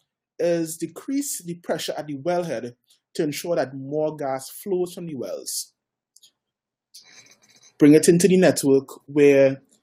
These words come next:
N G C and Atlantic will then compress the gas back up to a workable operating pressure to supply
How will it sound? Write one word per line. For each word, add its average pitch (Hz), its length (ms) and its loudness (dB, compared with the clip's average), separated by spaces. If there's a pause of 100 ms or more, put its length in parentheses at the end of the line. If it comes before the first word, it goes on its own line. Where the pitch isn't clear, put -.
(300)
N 147 160 -2
G 147 60 -2
C 143 160 -4
and 165 80 0
Atlantic 143 400 -2
will 147 80 -6
then 143 220 -2
compress 170 460 -4
the 170 60 -14
gas 151 320 -4
back 143 240 -8
up 143 180 -6
to 151 300 -4
a 143 160 -2
workable 160 720 -6 (260)
operating 147 520 -4
pressure 120 420 -6 (640)
to 165 100 -8
supply 139 680 -2